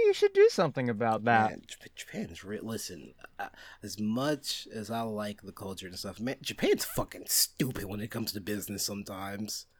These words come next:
Speaker 2: Just Jesus, fu-, just look at Nintendo. It's just, just look at Nintendo. That's all I gotta
Speaker 1: The,
Speaker 2: say.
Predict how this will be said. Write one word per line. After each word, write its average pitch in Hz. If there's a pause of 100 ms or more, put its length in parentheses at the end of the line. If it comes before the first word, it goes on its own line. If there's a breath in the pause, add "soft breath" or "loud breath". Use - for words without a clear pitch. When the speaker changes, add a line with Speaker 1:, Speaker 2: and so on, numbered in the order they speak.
(140)
Speaker 2:
Just - (380)
Jesus, - (100)
fu-, - (380 loud breath)
just -
look 320
at 240
Nintendo. 98
It's -
just, -
just -
look 82
at -
Nintendo. 87
That's 92
all -
I -
gotta 170
Speaker 1:
The, 139
Speaker 2:
say. -